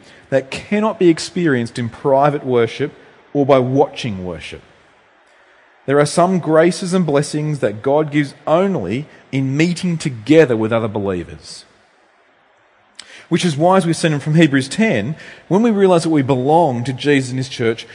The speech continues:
we actually want to belong, we want to be where Jesus' body is, the church. And secondly, that means we'll encourage.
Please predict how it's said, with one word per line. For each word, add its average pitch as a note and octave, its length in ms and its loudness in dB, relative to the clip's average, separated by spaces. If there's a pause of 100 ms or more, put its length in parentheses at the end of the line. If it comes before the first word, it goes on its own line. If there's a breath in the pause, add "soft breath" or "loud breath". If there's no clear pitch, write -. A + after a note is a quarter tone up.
(140 loud breath)
we D#3 120 -2
actually G3+ 240 -2
want D#3+ 520 -2
to D#3+ 100 -8
belong, B2+ 640 -2 (200 loud breath)
we C#3 100 -2
want E3 220 -2
to D3 80 -4
be D3 640 2 (100)
where C#3 120 2
Jesus' C#3+ 460 -2
body G2+ 480 -4
is, F2+ 220 -10
the F#2+ 100 -16
church. - 480 -16
And C#3+ 140 -8
secondly, E3 420 0
that C#3 160 -4
means C3+ 340 -6
we'll D3+ 140 -2
encourage. E3 800 -4